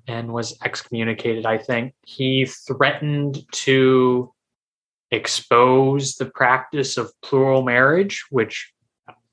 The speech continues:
this time was really being practiced by the church leadership and other members, even though it was still on the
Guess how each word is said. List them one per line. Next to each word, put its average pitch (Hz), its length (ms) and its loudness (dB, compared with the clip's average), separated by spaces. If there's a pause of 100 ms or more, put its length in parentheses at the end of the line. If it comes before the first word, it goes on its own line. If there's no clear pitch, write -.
(160)
this 120 200 2
time 117 260 0
was 110 220 -6
really 113 320 0
being 113 440 -6 (240)
practiced 120 640 -2
by 113 520 4
the 131 60 -2
church - 380 -2
leadership 120 580 0
and 117 260 -4
other 120 200 2
members, 123 720 -2 (680)
even 110 320 -2
though 110 460 4 (160)
it 117 100 0
was 110 200 -2
still 110 360 0
on 110 240 0
the 110 240 -2